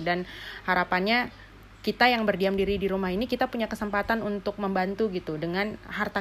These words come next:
kita. Kalian bisa menyalurkan, eh, mungkin harta berlebih kalian gitu ya, uang kalian untuk berdonasi, membantu,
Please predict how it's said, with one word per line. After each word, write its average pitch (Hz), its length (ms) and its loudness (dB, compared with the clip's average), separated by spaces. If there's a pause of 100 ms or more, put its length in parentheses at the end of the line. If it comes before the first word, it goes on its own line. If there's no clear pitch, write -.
kita. 185 480 0
Kalian 226 240 2
bisa 214 240 -2
menyalurkan, 185 640 -2 (480)
eh, 175 480 0 (540)
mungkin 220 480 -2
harta 185 400 -2
berlebih 180 400 -2
kalian 180 680 0 (140)
gitu 180 240 -6
ya, 233 240 0 (400)
uang 190 320 2
kalian 185 720 0 (160)
untuk 185 400 -4 (240)
berdonasi, 175 880 -2
membantu, 185 720 -2